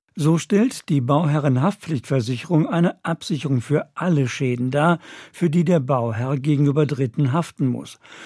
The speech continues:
Sowohl bei Person- als auch bei Sachschäden macht Henriette Neubert an Beispielen deutlich.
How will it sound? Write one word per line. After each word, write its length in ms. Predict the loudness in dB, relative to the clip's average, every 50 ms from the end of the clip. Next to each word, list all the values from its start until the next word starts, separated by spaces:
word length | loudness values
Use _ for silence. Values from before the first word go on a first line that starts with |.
| -20 -18 -2
Sowohl 340 | 2 2 4 4 4 2
bei 160 | 2 2 0 0
Person- 640 | 0 0 0 2 2 2 4 4 4 4 4 2 0 -4
als 280 | -2 -2 -2 -2 -4
auch 180 | -6 -6 -6 -6
bei 200 | -4 -2 -2 0
Sachschäden 720 | 2 2 2 0 0 -2 -2 0 2 4 4 2 2 0 -4 -18 -18 -6 0
macht 340 | 2 2 2 2 0 -2 -2
Henriette 500 | 0 2 4 4 4 2 2 0 0 0
Neubert 440 | 0 2 2 2 2 0 -2 -2 -2
an 180 | 0 2 2 2
Beispielen 600 | 2 -2 -4 -4 -6 -6 -6 -2 -2 0 0 0
deutlich. 480 | -2 -2 -4 -4 -6 -10 -14 -16 -16